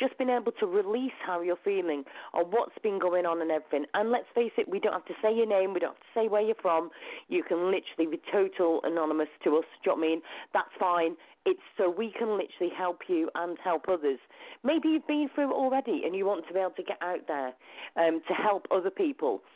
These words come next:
Maybe you've got through it and, you know, sometimes you can be on your very lowest, but then come back being your very highest. So by all means, give us a call in to the show. Uh, R Sue Show at gmail dot com for the email. Or if you want to actually call in,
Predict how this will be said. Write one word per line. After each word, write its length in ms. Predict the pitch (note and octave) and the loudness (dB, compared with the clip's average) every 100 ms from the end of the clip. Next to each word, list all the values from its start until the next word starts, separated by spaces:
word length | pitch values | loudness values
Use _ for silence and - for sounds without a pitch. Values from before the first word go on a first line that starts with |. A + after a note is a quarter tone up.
| - - | -12 -4
Maybe 160 | F#3+ | -2
you've 80 | F#3+ | 0
got 180 | G#3+ - - | 0 -2 0
through 240 | B3 G3+ | 2 2
it 80 | F3 | 0
and, 200 | D#3+ F3 | -2 -2
you 40 | A3+ | 0
know, 220 | A#3+ G#3 _ _ _ - | 0 -2 _ _ _ -6
sometimes 380 | B3+ B3 A#3 G#3 | -4 -2 -2 -2
you 60 | |
can 80 | G#3 | -2
be 160 | G3+ A3+ | -2 -2
on 120 | F#3+ | -2
your 100 | F#3+ | -4
very 280 | F#3+ A3 G#3+ | 0 2 2
lowest, 440 | G#3 A#3 D#3+ C3 - - _ - - - | 2 2 2 0 -6 -12 _ -20 -18 -6
but 100 | F3+ | -2
then 160 | F3+ F3 | 0 -2
come 220 | F#3+ F3 | -4 -2
back 160 | C3+ - - _ - D3 | -4 -6 -20 _ -4 0
being 320 | E3+ E3 D#3+ | 2 2 0
your 140 | E3 | 0
very 300 | D#3 E3 D3+ | 0 2 2
highest. 400 | D3 E3+ D#3 B2+ - - - - - - | 0 0 0 -2 -6 -18 -20 -20 -14 0
So 120 | F3+ | 0
by 200 | D#3+ F#3+ | 2 0
all 120 | F#3+ F#3+ | 2 0
means, 300 | F3+ D3+ D3 - - | 0 0 -2 -6 -4
give 140 | F#3+ | -4
us 80 | F#3 | -4
a 40 | - | -8
call 320 | - G3 F3+ | -2 0 2
in 280 | D#3+ D#3 D#3+ - | 0 0 -2 -2
to 80 | E3+ | 0
the 100 | B3 | 0
show. 300 | - E3 G#3 C4 - - - | 2 2 2 -2 -14 -20 -4
Uh, 160 | G3 A3 - | 2 2 2
R 220 | B3+ C#4+ - | 0 -2 -2
Sue 220 | C4+ B3+ B3 | -2 0 0
Show 240 | B3+ A3 A3 | 2 2 2
at 180 | - - | -4 -4
gmail 380 | A#3+ A3+ G#3+ G3+ | 0 2 2 0
dot 200 | G3+ - | -2 -6
com 260 | - F#3 F3 | -4 -6 -4
for 60 | |
the 160 | E3 - | -4 0
email. 360 | A#3 B3 B3+ B3 - - - | 2 2 2 0 -6 -10 0
Or 220 | C#4+ D#4+ | 4 4
if 80 | - | 2
you 60 | |
want 160 | F4 F4 | -2 -2
to 80 | F4 | -4
actually 300 | F#4+ - D#4 | -6 -6 -6
call 280 | - E4+ E4 | 0 2 2
in, 220 | - | 0